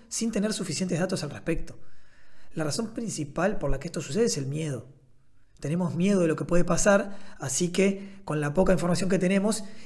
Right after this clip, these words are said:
inventamos un escenario para sentirnos un poco más preparados para lo que pueda pasar. Y otra vez, no está mal tener miedo. El miedo es muy útil y, y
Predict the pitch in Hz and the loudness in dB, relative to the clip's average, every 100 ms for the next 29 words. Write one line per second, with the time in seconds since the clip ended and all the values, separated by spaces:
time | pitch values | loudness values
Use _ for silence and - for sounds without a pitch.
0 | - 175 170 170 160 208 226 202 214 208 | 0 2 4 2 2 4 4 4 2 2
1 | - 185 214 208 196 226 - - - - | 2 4 6 8 8 4 2 -10 -20 -20
2 | _ _ - - 160 151 151 180 180 175 | _ _ -8 0 0 0 -2 0 0 2
3 | 160 170 175 - 170 143 156 175 151 147 | 4 4 2 -2 -2 0 0 0 4 2
4 | 135 151 143 123 - 147 143 - - - | 2 -4 -4 -4 -4 -4 -4 -10 -14 -14
5 | - - - - - 139 147 160 - 180 | -16 -18 -20 -18 -10 -6 -4 -6 -4 -2
6 | 165 185 - - 175 - 185 147 180 180 | 0 0 0 -4 -8 -4 -2 0 0 0
7 | 165 151 151 147 180 170 143 143 135 143 | -2 -4 -2 0 2 2 0 -4 -6 -4
8 | 156 170 151 135 151 147 185 190 185 165 | 0 2 0 -2 0 2 4 2 2 0
9 | 143 151 147 143 | -2 -4 -4 -6